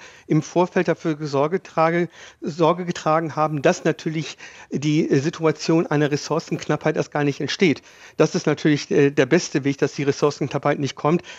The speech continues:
Das ist auch bisher noch nicht gekommen in Deutschland, sieht auch im Augenblick nicht danach aus. Auch, äh, auch wenn Omikron kommt, bin ich nicht überzeugt, dass wir in diese Situation hineinrutschen. Aber die Kristallkugel besitze ich natürlich nicht.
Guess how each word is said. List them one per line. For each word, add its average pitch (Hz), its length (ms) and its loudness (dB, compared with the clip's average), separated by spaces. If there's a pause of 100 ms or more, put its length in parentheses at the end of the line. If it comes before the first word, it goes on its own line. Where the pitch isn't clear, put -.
(180)
Das - 240 -2
ist - 420 0
auch 160 160 4
bisher 170 320 2
noch 147 120 4
nicht 156 180 0
gekommen 196 340 2
in 180 180 2
Deutschland, 170 520 0 (260)
sieht 175 260 -2
auch 151 120 2
im 147 100 -4
Augenblick 165 480 0
nicht 180 240 2
danach 147 360 0
aus. 185 260 2
Auch, - 320 0 (320)
äh, 151 500 4
auch 156 220 -4
wenn 165 100 -4
Omikron 175 420 2
kommt, 165 300 -4
bin 165 100 -2
ich 160 140 -4
nicht 170 260 -2
überzeugt, 160 480 -2
dass 156 160 -4
wir 165 100 0
in 165 60 0
diese 156 200 -8
Situation 151 600 -2
hineinrutschen. 160 1200 0
Aber 147 220 2
die 139 100 -14
Kristallkugel 160 640 -2
besitze 143 360 -8
ich - 100 -10
natürlich 147 460 -4
nicht. 170 300 0